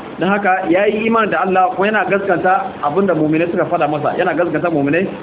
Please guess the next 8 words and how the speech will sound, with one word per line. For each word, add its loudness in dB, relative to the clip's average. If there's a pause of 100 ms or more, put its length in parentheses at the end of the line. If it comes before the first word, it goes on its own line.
(140)
kuma -4
shi 4
rahma 2
ne. -2 (400)
Eh, 2
shi 0
yasa 2 (220)
duk 0